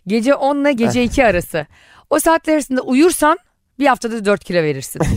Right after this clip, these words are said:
Speaker 2: <laughs>
Speaker 1: Uyumaz bir dizi açarsan Netflix'ten sekiz kilo alırsın.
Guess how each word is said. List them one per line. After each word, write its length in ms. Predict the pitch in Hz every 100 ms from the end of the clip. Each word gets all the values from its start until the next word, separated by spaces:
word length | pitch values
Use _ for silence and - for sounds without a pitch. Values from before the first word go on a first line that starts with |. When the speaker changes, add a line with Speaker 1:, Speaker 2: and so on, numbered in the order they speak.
| 160 -
Speaker 2:
<laughs> 360 | - - - -
Speaker 1:
Uyumaz 500 | 277 302 320 294 240 _ -
bir 180 | 247 220
dizi 200 | 247 339
açarsan 520 | 311 247 220 220 208
Netflix'ten 540 | 202 - 202 - 302 554
sekiz 340 | - 262 294
kilo 160 | - 208
alırsın. 400 | 180 160 - 180